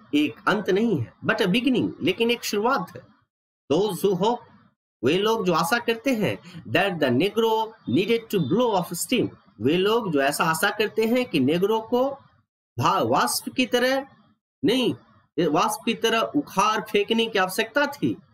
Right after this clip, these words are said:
and will now be the content, अब वे संतुष्ट होंगे,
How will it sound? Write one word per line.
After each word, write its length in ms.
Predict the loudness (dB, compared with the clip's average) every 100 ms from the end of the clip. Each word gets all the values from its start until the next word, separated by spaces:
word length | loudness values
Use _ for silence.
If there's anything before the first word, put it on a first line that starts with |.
| -20 _ _ _
and 360 | 0 2 2 2
will 300 | 2 2 2
now 300 | 2 0 0
be 100 | 0 0
the 100 | -2 -4 -4 0
content, 600 | 0 0 0 0 -4 -14 _ _ -2
अब 160 | 0 2
वे 80 |
संतुष्ट 600 | 2 0 0 0 -2 0
होंगे, 560 | 0 2 2 0 0